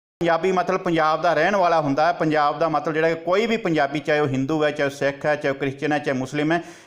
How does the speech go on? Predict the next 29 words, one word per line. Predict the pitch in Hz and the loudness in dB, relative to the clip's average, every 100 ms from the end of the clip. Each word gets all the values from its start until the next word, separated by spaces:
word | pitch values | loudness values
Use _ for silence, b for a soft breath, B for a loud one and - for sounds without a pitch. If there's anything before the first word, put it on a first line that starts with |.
| - | -4
ਇਹ | 180 | -2
ਟੋਟਲ | 180 175 180 214 | 2 0 2 -2
ਸਾਰੇ | 196 208 | 2 2
ਪੰਜਾਬੀਆਂ | 202 180 160 151 160 | 2 0 0 0 -2
ਦੀ | 151 | 2
ਗੱਲ | 139 127 | 0 0
ਹੈ। | 147 104 - - _ _ _ _ _ _ _ _ _ _ _ _ _ _ _ _ _ _ _ _ _ - | -2 -4 -18 -20 _ _ _ _ _ _ _ _ _ _ _ _ _ _ _ _ _ _ _ _ _ -6
ਤੇ | 160 | -2
ਜੇ | 151 | 0
ਮੈਂ | 175 202 | 0 0
ਚ-, | 202 | 0
ਆਪਣੇ | 190 196 190 | 0 0 0
ਪਿੰਡਾਂ | 185 160 | 0 2
ਵਾਲਿਆਂ | 185 190 | 2 2
ਦੀ | 196 | 0
ਗੱਲ | 180 175 | 0 0
ਕਰ | 175 | -2
ਲਾਂ, | 160 190 | 0 0
ਤਾਂ | 214 | 0
ਪਿੰਡਾਂ | 185 170 175 | -2 0 2
ਵਾਲੇ | 175 | 2
ਤਾਂ | 175 | 0
ਫਿਰ | 170 | 0
ਨਿਕਲਣਾ | 147 170 190 | 0 -2 0
ਹੀ | |
ਕੱਖ | 160 151 | -2 -2
ਨਹੀਂ | 147 | -2
ਇਹ | 143 | -2
ਚੋਂ। | 143 | -6